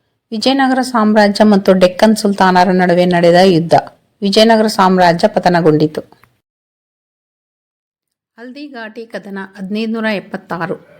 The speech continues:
ಮಹಾರಾಣಾ ಪ್ರತಾಪ ಮತ್ತು ಮಾನ್ ಸಿಂಗ್ ನಡುವೆ ನಡೆದ ಯುದ್ಧ. ಇದು ಸ್ವಾತಂತ್ರ್ಯದ ಸಂಕೇತವಾದ ಯುದ್ಧ. ಸಮುಗಡ ಕದನ ಹದಿನಾರುನೂರ ಐವತ್ತೆಂಟು. ಔರಂಗಜೇಬ್ ಮತ್ತು ದಾರಾ ಶಿಕೋಹ್ ನಡುವೆ ನಡೆದ ಯುದ್ಧ.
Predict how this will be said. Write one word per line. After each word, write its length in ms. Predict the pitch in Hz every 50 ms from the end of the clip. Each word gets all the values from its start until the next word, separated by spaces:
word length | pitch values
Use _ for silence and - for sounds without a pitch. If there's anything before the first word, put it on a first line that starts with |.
| _ _
ಮಹಾರಾಣಾ 600 | 196 226 240 214 254 269 269 254 254 240 240 240
ಪ್ರತಾಪ 540 | 233 240 220 208 208 - 202 208 214 208 - 208 214
ಮತ್ತು 220 | 202 190 202 - 202
ಮಾನ್ 340 | 208 196 180 180 196 214 202
ಸಿಂಗ್ 280 | 208 - 208 196 190 185
ನಡುವೆ 280 | 175 175 170 190 190
ನಡೆದ 300 | 180 180 170 160 160 170 165
ಯುದ್ಧ. 280 | 170 165 151 151 165 160 - -
ಇದು 180 | 190 190 190 190
ಸ್ವಾತಂತ್ರ್ಯದ 720 | - 214 190 185 185 - 214 214 214 202 196 196 196 202 - -
ಸಂಕೇತವಾದ 680 | 185 185 180 - 190 196 190 196 190 185 180 175 175 190 202 214
ಯುದ್ಧ. 180 | 190 156 156 156 - - - - _ _ _ _ _ _ _ _ _ _ _ _ _ _ _ _ _ _ _ _ _ _
ಸಮುಗಡ 400 | 240 254 262 285 285 269 254 247 262
ಕದನ 380 | 254 - 220 208 214 202 202 196 - - _ _ -
ಹದಿನಾರುನೂರ 540 | 202 208 208 208 240 247 254 254 247 233 233 233
ಐವತ್ತೆಂಟು. 640 | 220 196 190 196 190 190 - 180 185 190 190 - 190 - - _ _ - 208
ಔರಂಗಜೇಬ್ 580 | 208 226 254 262 269 269 240 254 247 240 240 247 240
ಮತ್ತು 280 | 220 226 - 208 202 196
ದಾರಾ 260 | 190 185 185 196 214 240 233 -
ಶಿಕೋಹ್ 720 | - 226 214 220 - 202 214 226 240 240 - - - - -
ನಡುವೆ 360 | 202 196 185 180 180 180 180
ನಡೆದ 300 | 180 180 165 165 160 165 165 190
ಯುದ್ಧ. 300 | 202 185 170 170 175